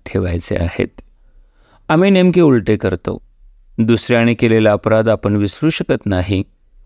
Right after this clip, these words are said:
भले आम्ही त्याला त्याच्या अपराधांबद्दल क्षमा केलेली असेल, परंतु त्या व्यक्तीला पाहताच आम्हाला त्याच्या अपराधांची पुन्हा आठवण होते. परमेश्वर तसा नाही.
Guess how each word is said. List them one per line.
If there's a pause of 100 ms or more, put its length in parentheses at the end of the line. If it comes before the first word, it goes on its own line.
(200)
भले
आम्ही
त्याला
त्याच्या
अपराधांबद्दल
क्षमा
केलेली
असेल, (680)
परंतु
त्या
व्यक्तीला
पाहताच (140)
आम्हाला
त्याच्या
अपराधांची
पुन्हा (140)
आठवण
होते. (840)
परमेश्वर
तसा
नाही.